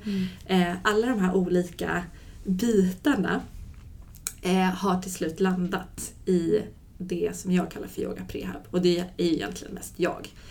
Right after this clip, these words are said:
Speaker 2: Ehm, där hälsa, eh, som begrepp finns med. Eh, där hälsa, eh, holistisk hälsa kan man ju kalla det för. Alltså en, som jag brukar kalla för biopsykosocial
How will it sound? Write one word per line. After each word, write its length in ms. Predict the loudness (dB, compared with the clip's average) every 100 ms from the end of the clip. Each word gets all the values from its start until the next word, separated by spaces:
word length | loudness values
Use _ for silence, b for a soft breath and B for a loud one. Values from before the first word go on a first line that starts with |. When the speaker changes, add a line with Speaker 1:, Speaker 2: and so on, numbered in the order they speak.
| B B -6
Speaker 2:
Ehm, 540 | -2 0 -2 -2 -4 -8 B B B B B B
där 440 | 0 4 4 4 0 -2
hälsa, 680 | 0 2 2 0 2 2 2 -4 -14
eh, 300 | -8 -6 -4 -4
som 260 | -2 0
begrepp 600 | 0 0 2 2 -2 -12 B B -4
finns 420 | 2 4 4 0
med. 300 | 0 0 0 -4 -14 -12
Eh, 540 | -8 -6 -4 -4 -4 -4
där 340 | -2 -2 -2
hälsa, 760 | -4 0 2 2 0 0 2 0 -6 -18 B B B B -14
eh, 460 | -10 -6 -6 -6 -4
holistisk 560 | 0 2 2 -2 -6 -4
hälsa 320 | -4 -4 -6
kan 160 | -6 -6
man 80 | -6
ju 60 |
kalla 300 | -4 -4 -2
det 160 | -4 -6
för. 320 | -4 -4 -6
Alltså 200 | -8 -6 -4
en, 320 | -4 -4 -6 B B
som 200 | -10 -6
jag 80 | -6
brukar 260 | -2 -2 0
kalla 200 | -2 -4
för 180 | -6 -2
biopsykosocial 1200 | 0 0 0 -2 -2 -6 -8 -2 0 0 -2